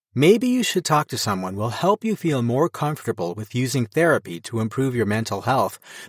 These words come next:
by giving you a candid look into how therapy really works from the point of view of an experienced therapist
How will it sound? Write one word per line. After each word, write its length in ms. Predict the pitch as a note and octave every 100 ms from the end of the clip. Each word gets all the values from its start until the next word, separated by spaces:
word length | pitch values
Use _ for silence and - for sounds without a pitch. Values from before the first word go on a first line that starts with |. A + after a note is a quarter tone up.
| -
by 100 | A#2+
giving 320 | D#3 F3 A3
you 160 | F#3+
a 80 | G#2+
candid 480 | - C3 C3 D#3+ C3
look 240 | G2+ F2 -
into 240 | B2 A2+ A2+
how 240 | C#3 E3
therapy 500 | - E3+ C#3+ C#3 D#3+
really 320 | C#3 A2+ G2+
works 460 | G2 C3+ A2 - -
from 200 | - D3
the 60 |
point 300 | D3+ - C#3
of 100 | D3+
view 200 | A2 F#2+ -
of 140 | -
an 80 | F3
experienced 680 | - - - C#3 C#3 A#2+ -
therapist 680 | - C#3+ G#2+ - - -